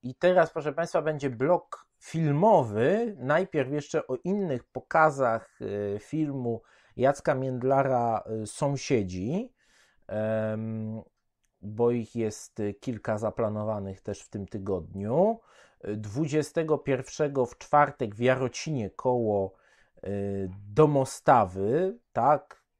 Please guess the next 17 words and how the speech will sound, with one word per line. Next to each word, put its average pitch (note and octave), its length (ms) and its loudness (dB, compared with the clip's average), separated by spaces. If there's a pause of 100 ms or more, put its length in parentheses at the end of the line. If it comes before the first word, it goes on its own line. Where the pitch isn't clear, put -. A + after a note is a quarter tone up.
(220)
w - 160 -20
pobliżu B2+ 840 0
bezpośrednim A#2+ 840 -2
tego A2 300 -4
słynnego A#2 580 -6
pomnika, C#3 720 0 (460)
e, G#2 180 -2
wieczór C3+ 720 0
pamięci B2+ 1040 -2 (360)
w, G2+ 320 -8
e, A2 280 4 (3000)
w G#2 300 -10
Gminnym B2 760 -2
Ośrodku A#2+ 520 -4
Kultury, A#2+ 420 -2
Sportu, - 480 -6
Turystyki A2+ 560 -8